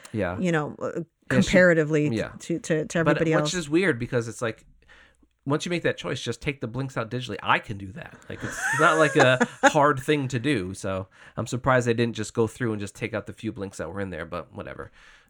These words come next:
Speaker 1: Um,
Speaker 2: Yeah, I don't know.
Speaker 1: I don't know, you know, and so the visual effects were, I appreciate the style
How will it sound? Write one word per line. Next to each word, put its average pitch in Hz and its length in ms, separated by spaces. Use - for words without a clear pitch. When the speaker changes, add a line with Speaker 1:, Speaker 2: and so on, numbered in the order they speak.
Speaker 1:
Um, 87 240
Speaker 2:
Yeah, 160 400
I 175 120
don't 170 120
know. 156 240
Speaker 1:
I 123 80
don't 139 100
know, 123 180
you 120 120
know, 117 160
and 113 120
so 117 440
the 117 80
visual 160 280
effects 151 400
were, 117 320
I 127 60
appreciate 160 420
the 135 60
style 147 540